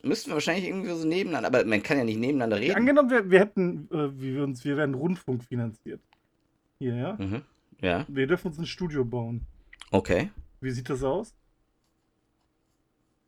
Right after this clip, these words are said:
Speaker 1: Ich glaub, voreinander. Weil so, gefühlt ist es gerade so. Ich guck, ich seh dich in der Kamera,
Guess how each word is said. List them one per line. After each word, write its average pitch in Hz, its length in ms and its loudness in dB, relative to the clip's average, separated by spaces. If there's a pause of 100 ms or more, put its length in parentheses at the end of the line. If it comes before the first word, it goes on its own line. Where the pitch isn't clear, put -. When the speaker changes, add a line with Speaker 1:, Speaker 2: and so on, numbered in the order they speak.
(140)
Speaker 1:
Ich - 140 -20
glaub, - 240 2 (160)
voreinander. 76 760 0 (800)
Weil 107 100 8
so, 107 120 0
gefühlt 151 480 4
ist - 160 0
es 107 100 -6
gerade 95 260 4
so. 123 280 0
Ich 98 120 -8
guck, - 160 -16 (200)
ich 95 340 -2
seh 131 100 4
dich 127 160 -4
in 107 80 -4
der 107 80 2
Kamera, 131 380 2